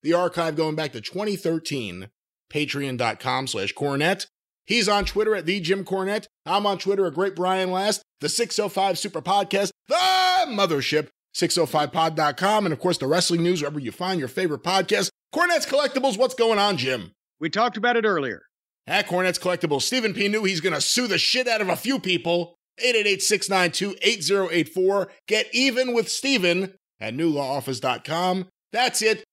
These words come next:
Speaker 1: To all my Jewish brothers and sisters out there, happy Rosh Hashanah, happy New Year.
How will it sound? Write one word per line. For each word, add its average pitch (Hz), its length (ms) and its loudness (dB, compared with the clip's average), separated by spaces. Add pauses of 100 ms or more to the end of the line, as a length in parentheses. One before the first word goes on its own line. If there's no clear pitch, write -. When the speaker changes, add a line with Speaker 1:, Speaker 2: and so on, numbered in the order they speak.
(100)
Speaker 1:
To 202 100 0
all 269 220 2
my 254 180 2
Jewish 233 380 -2
brothers 233 340 0
and 196 100 -2
sisters 196 340 -2
out 202 180 0
there, 202 180 2 (220)
happy 269 280 0
Rosh 220 240 2
Hashanah, 190 420 0
happy 233 340 0
New 185 160 2
Year. 180 460 2